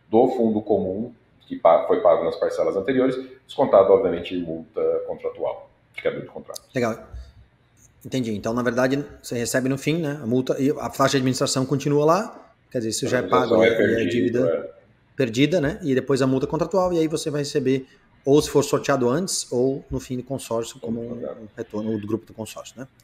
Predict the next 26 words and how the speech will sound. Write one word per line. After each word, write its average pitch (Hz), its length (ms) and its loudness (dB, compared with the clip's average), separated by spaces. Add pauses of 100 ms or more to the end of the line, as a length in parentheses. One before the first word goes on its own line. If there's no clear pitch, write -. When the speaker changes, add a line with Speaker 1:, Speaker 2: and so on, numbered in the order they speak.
(140)
Speaker 1:
Financeiramente 82 720 -2
Speaker 2:
Legal. 80 60 -8
Speaker 1:
falando, 117 360 2
é 123 60 4
muito 117 280 -2
ruim. 110 560 2
O 78 60 -12
melhor 76 320 -4
é 82 60 2
o 82 60 -4
cliente 82 640 -6
buscar 80 380 -6
alternativas, 80 560 -2
como 85 140 -4
até - 160 -2
mesmo 98 280 -2
revender 87 540 0
a 85 60 -2
cota 78 320 0
dele, 76 380 -2
passar 76 360 -2
a - 20 -2
cota 80 320 0
pra 78 140 -6
outro 73 180 -8
cliente, 92 560 -6